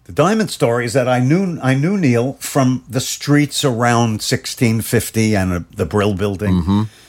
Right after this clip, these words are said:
Speaker 1: I always thought, you know, he's a different kind of guy. He's more erudite. He's, he's less of a braggart. He doesn't have time to just hang around on the corner and tell you about all the th-, next records he's got. He was, he was busy and he was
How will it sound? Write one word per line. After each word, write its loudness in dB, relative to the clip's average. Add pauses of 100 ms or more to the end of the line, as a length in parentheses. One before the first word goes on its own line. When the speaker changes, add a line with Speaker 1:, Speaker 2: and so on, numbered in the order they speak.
(320)
Speaker 1:
I 2
always -2
thought, 0
you 2
know, 2
he's 0
a -2
different 0 (160)
kind 0
of -2
guy. 0
He's -2
more -2
erudite. 2
He's, -2
he's -4
less -2
of -4
a -4
braggart. 0
He -2
doesn't 0
have -2
time 4
to -12
just -8
hang -2
around 0
on 0 (300)
the -4
corner 0
and -6
tell 0
you 0
about 0
all 2
the -2
th-, -14
next -4
records 0
he's -4
got. 0 (440)
He 0
was, 0
he 0
was 0
busy 0 (520)
and 0
he 0
was -2